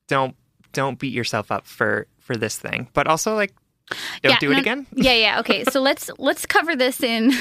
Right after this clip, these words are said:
Speaker 2: in different sections. First, we're gonna talk about the co-signing of the car.
Speaker 1: Yeah.
Speaker 2: Because we have to.
Speaker 1: Yeah.
Speaker 2: This, and then we'll talk about our opinions of moving forward with the money.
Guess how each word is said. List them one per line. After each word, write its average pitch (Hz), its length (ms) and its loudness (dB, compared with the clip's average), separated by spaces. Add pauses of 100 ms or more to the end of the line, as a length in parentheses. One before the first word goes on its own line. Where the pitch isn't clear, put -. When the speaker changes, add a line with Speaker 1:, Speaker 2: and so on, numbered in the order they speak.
(340)
Speaker 2:
in 226 220 0
different 220 420 0
sections. - 580 -2
First, 285 400 0
we're 262 120 2
gonna 247 180 2
talk 240 200 0
about 247 200 0
the - 80 -2
co-signing 262 540 0
of 247 80 -4
the 247 80 -2
car. 170 340 0 (220)
Speaker 1:
Yeah. 120 220 -2 (100)
Speaker 2:
Because 220 340 0
we 208 140 -2
have 185 240 0
to. - 280 -8
Speaker 1:
Yeah. 120 120 -2 (400)
Speaker 2:
This, - 320 -6
and 226 160 2
then 240 140 2
we'll 254 100 2
talk 233 260 0
about 190 640 0 (540)
our 214 120 4
opinions 208 540 -2
of 190 100 -4
moving 190 320 -2
forward 180 380 -2
with 185 120 -8
the 175 60 -4
money. 165 480 -4